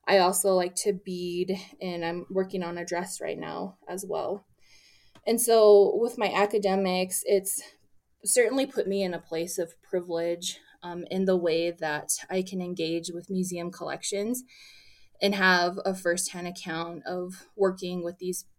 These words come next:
these beautiful pieces of, of living history, um, and living in, in the, the life and the breath of the,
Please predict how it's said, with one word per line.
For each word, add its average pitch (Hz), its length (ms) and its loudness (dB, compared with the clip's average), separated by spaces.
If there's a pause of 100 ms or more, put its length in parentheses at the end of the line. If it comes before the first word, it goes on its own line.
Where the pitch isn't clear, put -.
these 196 200 -4
beautiful 185 640 0
pieces 170 520 -8
of, 160 260 -8
of 180 200 -8
living 170 300 -4
history, 165 640 -8 (140)
um, - 400 -10
and 190 100 -4
living 180 300 0
in, 170 180 -8
in 180 140 -4
the, 170 200 -4 (840)
the 196 180 6
life 180 400 6
and 185 140 0
the 170 40 -2
breath 160 560 -2
of 185 280 -6
the, 185 280 -6